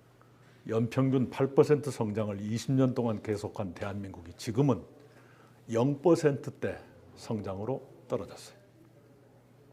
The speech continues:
영 퍼센트라는 건 뭐죠? 평균에서 영이니까 부자들, 소수의 부자들은 재산이 늘어나지만 다수의 국민들은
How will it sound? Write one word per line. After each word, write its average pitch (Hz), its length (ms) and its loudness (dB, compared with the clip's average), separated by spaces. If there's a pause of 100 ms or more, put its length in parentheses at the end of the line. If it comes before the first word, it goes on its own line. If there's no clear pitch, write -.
(760)
영 123 200 4
퍼센트라는 127 640 4
건 123 140 0
뭐죠? 120 360 0 (680)
평균에서 165 840 4
영이니까 107 680 0 (2000)
부자들, 135 720 4 (360)
소수의 151 600 6
부자들은 117 680 0
재산이 107 440 -4
늘어나지만 90 640 -6 (580)
다수의 156 580 6
국민들은 127 640 0